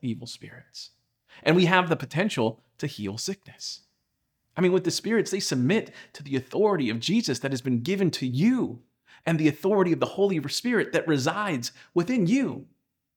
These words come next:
You can knock that stuff out for sure. Now, when it comes to sickness, in my experience, it doesn't always happen like that. I've been around some healings. I've heard some amazing things that have happened and people around, but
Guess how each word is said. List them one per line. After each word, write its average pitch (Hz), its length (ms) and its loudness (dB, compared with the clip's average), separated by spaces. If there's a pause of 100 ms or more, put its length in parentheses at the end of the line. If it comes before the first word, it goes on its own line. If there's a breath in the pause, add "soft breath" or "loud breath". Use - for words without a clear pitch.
(280)
You 226 80 4
can 190 160 2
knock 226 260 2
that - 180 -2
stuff 214 240 -2
out 214 240 4
for 131 100 -4
sure. - 560 -6 (1200 soft breath)
Now, 165 100 4
when 185 140 6
it - 80 -2
comes 196 220 0
to 147 100 -4
sickness, 180 400 -2
in 143 100 2
my 175 160 -4
experience, - 800 -4 (640)
it - 100 -18
doesn't 160 280 -4
always 143 360 -2
happen - 400 -12
like - 200 -18
that. - 260 -20 (880)
I've 175 100 2
been 214 140 4
around 170 420 2
some 160 140 0
healings. 165 360 2
I've - 100 -8
heard 160 420 -2 (120)
some 156 200 0
amazing 156 380 2
things 160 260 0
that 151 80 2
have 127 80 -8
happened 156 440 -2
and 135 140 0
people 151 300 -6
around, 147 380 2
but 147 160 2